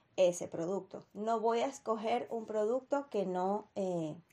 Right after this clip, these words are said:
con el que no me sienta muy familiarizada o que, con el que no me sienta muy atraída, ¿ok? Siempre voy a empezar por escoger un producto que sea muy afín y definitivamente que sea muy natural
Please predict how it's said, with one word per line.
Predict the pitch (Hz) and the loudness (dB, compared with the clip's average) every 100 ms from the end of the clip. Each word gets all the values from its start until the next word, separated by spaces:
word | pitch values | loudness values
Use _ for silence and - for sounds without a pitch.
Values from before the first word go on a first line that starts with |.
| - | -8
con | 202 | -4
el | 190 | -2
que | 185 190 | -2 0
no | 220 | 2
me | 277 240 | 2 0
sienta | 208 180 185 | -2 0 2
muy | 208 208 | 2 2
familiarizada | 202 202 208 196 170 165 - 226 269 254 | 2 0 0 2 0 0 0 4 8 6
o | 240 | 6
que, | 190 | -4
con | - 175 | -6 -4
el | 165 | -4
que | - 170 | -2 -2
no | 170 | 0
me | 175 | -2
sienta | 185 202 196 | -2 -2 0
muy | 202 190 | 0 2
atraída, | 180 185 156 - - - - | 0 0 -2 -4 -10 -16 -18
¿ok? | 147 226 285 - - - - | -4 0 0 -4 -20 -20 -16
Siempre | - 240 214 202 226 | -2 2 2 2 0
voy | 208 196 | 4 2
a | |
empezar | 208 254 262 247 247 | 2 0 2 2 2
por | 247 | 0
escoger | 226 190 185 196 | -2 -6 -4 -4
un | 214 | -4
producto | 233 240 254 254 254 | -2 0 0 0 -2
que | 214 | 0
sea | 202 196 190 - - - | 0 0 0 -4 -20 -12
muy | 226 247 294 | -2 2 4
afín | 302 294 302 311 320 320 - - - | 2 2 0 2 0 -4 -20 -16 -4
y | 269 | 2
definitivamente | 262 262 262 262 240 240 254 294 294 294 302 311 311 | 4 4 0 -6 -4 -2 0 0 0 -2 4 4 4
que | 233 | 2
sea | 220 254 240 247 | 0 0 2 0
muy | 247 247 294 | 0 0 2
natural | 277 262 240 220 202 208 | 2 2 2 2 2 2